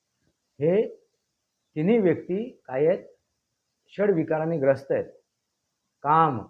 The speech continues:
क्रोध, लोभ, मोह, मदमत्सर. शेवटचा शब्द आपला मत्सर. कोणाचा मत्सर करतायत?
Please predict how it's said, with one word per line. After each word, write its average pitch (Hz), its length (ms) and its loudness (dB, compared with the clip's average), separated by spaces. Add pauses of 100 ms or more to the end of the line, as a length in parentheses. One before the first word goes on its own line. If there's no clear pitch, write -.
क्रोध, 160 320 4
लोभ, 135 680 -2
मोह, 135 440 -6
मदमत्सर. 127 680 -6 (3250)
शेवटचा 160 480 2
शब्द 143 220 -4
आपला 160 360 2
मत्सर. 156 460 -2
कोणाचा 156 400 -4
मत्सर 170 320 -2
करतायत? 175 400 2